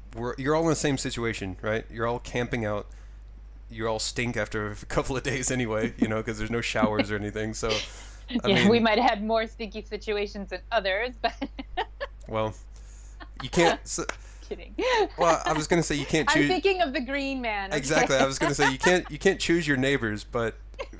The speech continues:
Speaker 1: you can actually. So, but,
Speaker 2: <laughs>
Speaker 1: but he, he brought a lot of value other than his smell. So he,
Speaker 2: Everybody does.
Speaker 1: he was,
Speaker 2: Everybody
Speaker 1: he was
Speaker 2: does.
Speaker 1: great. He was great.
Speaker 2: Smells and alls. <laughs>
Speaker 1: Yeah.
Speaker 2: Smells and alls. I, I
Speaker 1: S-,
Speaker 2: can't
Speaker 1: sm-,
Speaker 2: even speak
Speaker 1: smells and
Speaker 2: English
Speaker 1: alls,
Speaker 2: anymore.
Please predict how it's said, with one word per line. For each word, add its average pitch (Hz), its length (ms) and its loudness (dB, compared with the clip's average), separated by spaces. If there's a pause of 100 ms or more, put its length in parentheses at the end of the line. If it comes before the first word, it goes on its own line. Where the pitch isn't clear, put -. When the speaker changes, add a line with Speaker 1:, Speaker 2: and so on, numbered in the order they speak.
(120)
Speaker 1:
you 147 120 0
can 147 320 6
actually. 107 460 -2
So, 113 280 0 (120)
but, - 180 0 (300)
Speaker 2:
<laughs> - 260 -16
Speaker 1:
but 151 300 2
he, 190 140 0
he 180 200 -2
brought 180 200 6
a 165 40 4
lot 151 160 8
of 123 280 -2 (720)
value 120 540 0
other 117 180 -2
than 110 220 -2
his 101 160 -8
smell. 90 420 -6
So 92 400 -8
he, 226 60 0
Speaker 2:
Everybody 220 640 -6
does. 175 320 -8
Speaker 1:
he 110 100 -6
was, - 100 -6
Speaker 2:
Everybody 98 280 -4
Speaker 1:
he 110 40 -4
was 101 120 -8
Speaker 2:
does. - 100 -6
Speaker 1:
great. 92 140 -8 (240)
He 98 80 -10
was 95 140 -12
great. - 80 -10
Speaker 2:
Smells 202 360 6
and 208 120 -2
alls. 190 340 0 (160)
<laughs> - 180 -8
Speaker 1:
Yeah. 247 180 0 (160)
Speaker 2:
Smells 220 360 2
and 220 80 4
alls. 170 320 0
I, 175 60 0
I - 40 2
Speaker 1:
S-, 214 40 0
Speaker 2:
can't 202 200 0
Speaker 1:
sm-, 330 140 6
Speaker 2:
even 226 160 2
speak - 180 0
Speaker 1:
smells 247 140 4
and 220 100 4
Speaker 2:
English 214 60 8
Speaker 1:
alls, 208 100 0
Speaker 2:
anymore. 214 260 2